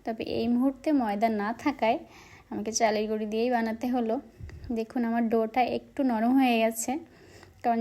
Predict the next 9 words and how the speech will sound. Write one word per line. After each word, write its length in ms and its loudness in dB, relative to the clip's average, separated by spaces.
জলটা 340 2
একটু 220 -2
বেশি 320 0
হয়ে 280 4
গেছিল, 340 -2
তাই 160 0
কিছুটা 340 0
ময়দা 340 2
দিয়ে 240 0